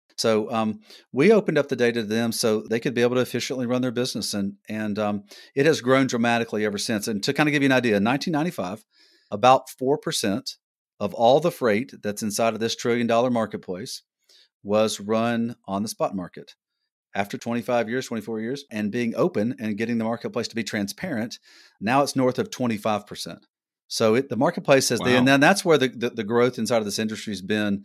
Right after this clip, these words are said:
Speaker 1: is in the third-party logistics and brokerage industry. And it's been because the freight has moved there, because it's an efficient way for the industry to move freight.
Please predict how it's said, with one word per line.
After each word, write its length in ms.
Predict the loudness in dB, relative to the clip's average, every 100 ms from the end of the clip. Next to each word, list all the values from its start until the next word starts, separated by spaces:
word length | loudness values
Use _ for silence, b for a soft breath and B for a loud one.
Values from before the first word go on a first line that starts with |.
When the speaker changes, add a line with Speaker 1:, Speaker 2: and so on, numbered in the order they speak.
| -4
Speaker 1:
is 240 | -2 -2
in 220 | -4 -6 -6
the 80 |
third-party 440 | -4 -4 -2 -2 -2
logistics 480 | -2 -6 -8 -10 -6
and 80 |
brokerage 380 | -4 -4 -4 -6
industry. 560 | -6 -8 -8 -8 -8 -10 B B
And 80 | -2
it's 140 | -2 2
been 180 | 2
because 300 | 2 0 0
the 80 | -2
freight 280 | 2 2 2
has 160 | 0 0
moved 260 | -2 -4
there, 180 | -10 -10
because 320 | -2 -2 -2
it's 200 | -4 -4
an 80 | -2
efficient 520 | -2 -2 -2 -2 -2
way 400 | 0 0 -2 -6 b b _
for 440 | -10 -2 0 0
the 100 | 0
industry 320 | -2 -2 -2 -2
to 60 |
move 180 | -2 -4
freight. 240 | -6 -8